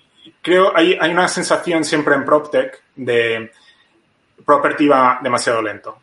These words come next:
La inmobiliaria no, no coge las riendas lo suficientemente rápido para, para ese cambio hacia smart buildings, ¿no? Y las tecnologías,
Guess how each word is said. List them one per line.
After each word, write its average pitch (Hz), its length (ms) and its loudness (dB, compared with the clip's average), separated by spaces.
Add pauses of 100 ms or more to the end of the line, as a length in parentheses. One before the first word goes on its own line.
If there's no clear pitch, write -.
La 139 80 -10
inmobiliaria 143 760 2
no, 123 640 -6
no 131 360 -8 (100)
coge 147 240 0
las 139 200 4
riendas 139 320 2
lo 127 60 -4
suficientemente 131 600 -2
rápido 131 460 0
para, 110 360 -2
para 117 200 -2
ese 110 200 -6
cambio 107 380 -4 (100)
hacia 110 220 -10
smart 110 260 -6
buildings, 107 520 -12
¿no? - 160 -18 (600)
Y 135 180 0
las 135 320 0
tecnologías, 151 1000 0